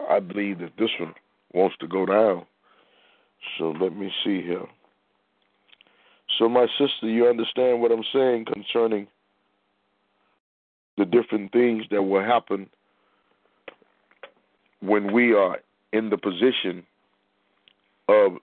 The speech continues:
leadership, ministering to the different peoples.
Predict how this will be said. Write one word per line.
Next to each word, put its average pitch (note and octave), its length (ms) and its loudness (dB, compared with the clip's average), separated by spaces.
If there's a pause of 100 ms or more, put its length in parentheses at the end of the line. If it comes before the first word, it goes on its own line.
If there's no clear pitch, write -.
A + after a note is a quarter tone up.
leadership, G2+ 880 0 (3500)
ministering G#2 640 0 (100)
to G2 280 0 (1300)
the F#2+ 80 2
different F2 440 -2
peoples. - 500 -6